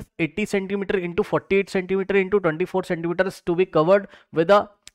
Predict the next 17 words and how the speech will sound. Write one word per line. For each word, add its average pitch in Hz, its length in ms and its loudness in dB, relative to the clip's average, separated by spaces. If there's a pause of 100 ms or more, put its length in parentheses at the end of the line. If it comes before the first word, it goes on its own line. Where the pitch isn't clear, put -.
(140)
tarpaulin 175 540 4
cloth। 127 380 0 (460)
How - 320 6
many 226 240 0
meters 202 320 -2
of 214 160 2
tarpaulin 185 520 2 (340)
of 147 180 2
width 214 360 2
ninety-six 165 600 -2
centimeters 175 540 -4
required 165 400 2 (300)
to 156 160 -4
cover 185 260 8
hundred 147 400 -2
such - 240 -6
suitcase?" 123 540 -6